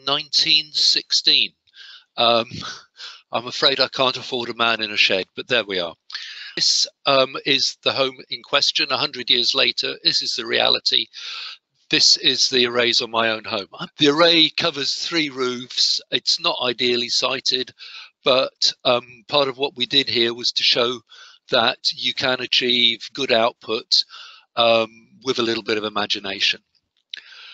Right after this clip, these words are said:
This is the culprit we're here really to talk about.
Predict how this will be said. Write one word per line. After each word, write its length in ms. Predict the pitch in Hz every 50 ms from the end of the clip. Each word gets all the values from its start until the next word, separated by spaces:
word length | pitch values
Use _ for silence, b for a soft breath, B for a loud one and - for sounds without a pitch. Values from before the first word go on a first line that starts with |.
| B B B B B B B B _ _ _ _ _ _ _ _ _ _ _ _ _ _ _ 127
This 280 | - 180 160 - -
is 220 | 170 151 - - -
the 280 | - 135 127 127 113 - -
culprit 480 | - 165 175 156 - - - 170 165 -
we're 120 | 147 127 117
here 160 | 127 135 131
really 240 | 123 131 131 127 123
to 140 | 110 113 -
talk 300 | - - 156 139 - -
about. 360 | 110 117 107 113 120 -